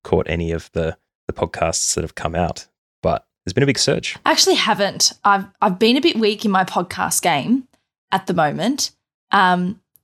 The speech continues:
Speaker 2: and it's the one area of my life that I'm needing to boost or, or get back up to scratch. But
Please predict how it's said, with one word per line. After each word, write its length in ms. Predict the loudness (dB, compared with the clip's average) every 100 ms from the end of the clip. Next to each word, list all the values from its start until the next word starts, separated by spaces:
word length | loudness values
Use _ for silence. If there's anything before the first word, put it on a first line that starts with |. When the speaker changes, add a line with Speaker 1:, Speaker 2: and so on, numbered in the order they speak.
| -6
Speaker 2:
and 120 | -2 0
it's 100 | 0
the 100 | 2
one 200 | 4 4
area 220 | 4 2
of 120 | 0
my 100 | 0
life 380 | 2 2 0 -4
that 100 | -2
I'm 140 | 0
needing 300 | 2 0 0 0
to 360 | 2 2 -2 -6 _ _ _ _ _ _
boost 520 | 4 4 4 0 -2
or, 300 | -4 -4 -2
or 140 | 0 0
get 240 | 0 -2
back 220 | -2 -4 -4
up 120 | -8
to 80 | -6
scratch. 600 | -2 0 -2 -4 -10 -12 -14 -18 0
But 260 | 4 4